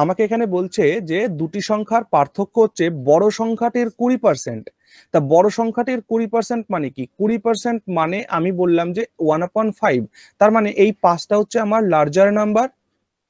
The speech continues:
পাঁচটা যদি larger number হয় তবেই তো তার টোয়েন্টি পার্সেন্ট। এটা কি ছিল? এটা ছিল percentage result ছিল না? তো এখানে percentage রেজাল্টটাই আমার কি?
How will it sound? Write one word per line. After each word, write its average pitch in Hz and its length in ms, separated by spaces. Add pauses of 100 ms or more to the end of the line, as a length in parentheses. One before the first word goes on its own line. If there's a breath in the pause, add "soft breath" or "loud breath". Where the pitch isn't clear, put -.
(140)
পাঁচটা 175 400 (100)
যদি 233 140 (120)
larger 185 400
number 214 280
হয় 196 140 (120)
তবেই 180 320
তো 247 140
তার 233 120 (100)
টোয়েন্টি 202 420
পার্সেন্ট। 190 320
এটা 208 160
কি 226 60 (100)
ছিল? 220 100 (100)
এটা 180 180
ছিল 220 100 (140)
percentage 202 460 (140)
result 196 340
ছিল 226 120 (120)
না? 269 80 (460 soft breath)
তো - 120
এখানে 202 240
percentage 214 440 (100)
রেজাল্টটাই 202 480 (100)
আমার 226 180 (100)
কি? 247 80